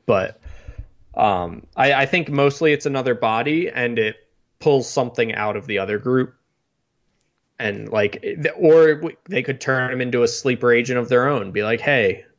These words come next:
we'll invite you to our evil party if you go, I don't know, shoot the other guys with paintballs or something."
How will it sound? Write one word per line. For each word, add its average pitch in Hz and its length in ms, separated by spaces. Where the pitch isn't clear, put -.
we'll 123 280
invite 127 320
you 123 100
to 135 140
our 127 120
evil 127 280
party 110 540
if - 180
you 113 400
go, 107 340
I 104 140
don't 104 160
know, 95 160
shoot 113 340
the 113 120
other 110 180
guys 107 260
with - 140
paintballs 117 480
or - 40
something." - 420